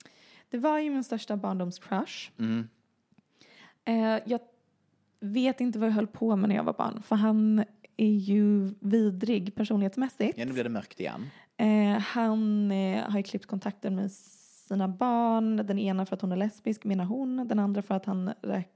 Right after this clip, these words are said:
Speaker 1: röker gräs, menar han. Ehm, han, eh,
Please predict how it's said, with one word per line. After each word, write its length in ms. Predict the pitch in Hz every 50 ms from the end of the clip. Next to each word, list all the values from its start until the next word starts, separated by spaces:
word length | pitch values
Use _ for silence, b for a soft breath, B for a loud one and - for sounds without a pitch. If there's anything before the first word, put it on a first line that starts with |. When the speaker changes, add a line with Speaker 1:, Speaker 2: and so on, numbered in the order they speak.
| _ _ _ _ _ -
Speaker 1:
röker 280 | - 202 196 196 - 196
gräs, 600 | 180 - 226 226 226 240 254 - - - - -
menar 200 | - 214 208 202
han. 400 | 190 202 202 202 208 226 240 262 B B B B B B B B B B B B B
Ehm, 840 | - 214 202 208 202 196 196 190 185 185 185 185 180 196 202 214 214 _ _ _
han, 680 | _ - - - - 202 190 190 190 190 190 190 190 190 190 190 - b b b b b b b b b b b b _ _ _ _ _ _ -
eh, 440 | - 202 196 196 196 196 208 208